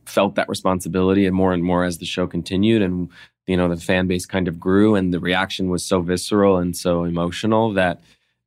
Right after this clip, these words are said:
it really fell upon me to deliver that each time. And that became a really integral part of why the show was powerful. And so I think I was definitely willing to go out on that limb. But I think, you know, not being twenty-three, twenty-four anymore, and, you know,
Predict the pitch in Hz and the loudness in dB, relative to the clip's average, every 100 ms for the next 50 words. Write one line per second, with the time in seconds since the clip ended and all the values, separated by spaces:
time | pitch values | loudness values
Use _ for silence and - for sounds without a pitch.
0 | - 101 - 98 107 98 - 101 98 - | -2 -2 -2 0 2 2 2 2 2 2
1 | 98 95 92 92 87 - 92 87 90 87 | 0 2 0 -2 -4 -4 -2 0 0 0
2 | 95 87 64 80 - 87 90 85 87 92 | 0 0 -2 -8 -6 -2 -2 -2 0 -2
3 | - 80 101 92 95 92 95 85 87 87 | -4 -4 -2 0 -2 -2 -4 -6 -4 -6
4 | - 90 - - 82 82 87 87 85 - | -2 -2 -2 -6 -10 -4 0 0 -2 -4
5 | 85 80 - 85 85 - 110 92 92 87 | -4 -4 0 0 0 -2 -2 -2 -2 -4
6 | 87 90 87 - _ - 104 98 87 95 | -2 -4 -6 -10 _ 0 2 2 0 0
7 | 92 92 90 85 87 87 90 98 101 110 | 0 0 -2 -2 -2 0 0 -2 -2 0
8 | 123 156 151 _ 113 107 95 101 104 98 | -2 -2 -8 _ 0 0 0 -2 -2 -2
9 | 90 _ _ _ _ - 107 92 85 95 | -4 _ _ _ _ -4 -2 0 -2 -2
10 | 101 95 104 98 90 - 101 90 98 - | -2 -2 -2 0 -2 0 0 0 -2 0
11 | 92 - 95 90 90 90 92 92 85 85 | -2 0 2 2 2 0 0 0 -2 -4
12 | 87 82 76 | -6 -6 -8